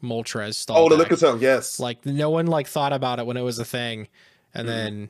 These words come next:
Speaker 1: if you go play base Fossil now, you better learn how to play against Magmar and Lickitung <laughs> and Moltres Mill.
Speaker 2: Yeah. That Lickitung, I mean, I played, I played Lickitung a little bit early on, but I, I didn't, I never thought about the Magmar aspect,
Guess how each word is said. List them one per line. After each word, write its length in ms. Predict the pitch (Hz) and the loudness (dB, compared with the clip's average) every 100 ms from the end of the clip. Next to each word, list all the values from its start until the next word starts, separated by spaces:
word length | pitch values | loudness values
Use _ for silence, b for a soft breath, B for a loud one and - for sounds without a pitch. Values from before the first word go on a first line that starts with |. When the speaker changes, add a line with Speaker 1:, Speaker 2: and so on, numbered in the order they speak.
| _ | _
Speaker 1:
if 140 | 120 113 | -10 -6
you 80 | 127 | -4
go 140 | 127 | -4
play 220 | 127 120 | -4 -6
base 320 | 113 120 117 | -4 -6 -6
Fossil 420 | - 120 117 - 113 | -6 -6 -6 -6 -8
now, 420 | 110 110 104 101 | -8 -6 -8 -8
you 160 | - 120 | -8 -6
better 260 | 120 117 113 | -4 -4 -4
learn 200 | 110 113 | -6 -6
how 80 | |
to 80 | 110 | -8
play 240 | - 117 110 | -8 -6 -6
against 280 | 110 113 120 | -8 -8 -6
Magmar 460 | 113 110 117 107 | -6 -6 -6 -6
and 100 | 110 | -6
Lickitung 580 | 107 117 120 113 110 104 _ b b b | -8 -8 -8 -8 -10 -12 _ b b b
<laughs> 300 | b b - | b b -8
and 400 | 135 - 113 120 | -6 -6 -10 -8
Moltres 680 | 117 123 120 127 127 117 113 | -6 -4 -4 -6 -6 -6 -6
Mill. 380 | 117 113 107 _ _ _ _ _ _ _ _ _ - | -6 -6 -8 _ _ _ _ _ _ _ _ _ -6
Speaker 2:
Yeah. 200 | 117 98 - _ _ _ _ _ _ _ _ - | -4 -4 -10 _ _ _ _ _ _ _ _ -8
That 140 | 98 | -6
Lickitung, 380 | 107 113 107 - | -4 -6 -8 -6
I 60 | 147 | 0
mean, 140 | 170 | 4
I 40 | 170 | 4
played, 220 | 190 165 | 4 2
I 60 | 196 | 4
played 220 | 240 185 | 6 6
Lickitung 360 | 175 170 160 | 4 4 4
a 40 | 143 | 6
little 120 | 139 | 4
bit 160 | 135 123 | 4 2
early 220 | 131 139 | 2 2
on, 180 | 151 127 | 0 0
but 80 | |
I, 300 | 120 - - | -4 -4 -4
I 20 | 123 | -2
didn't, 300 | 123 117 95 | -2 -4 -8
I 60 | 123 | -6
never 140 | 113 | -2
thought 120 | 120 | -2
about 160 | 113 104 | -2 -4
the 60 | |
Magmar 400 | 107 107 110 101 | -4 -4 -4 -4
aspect, 460 | 104 - 107 104 | -6 -6 -6 -6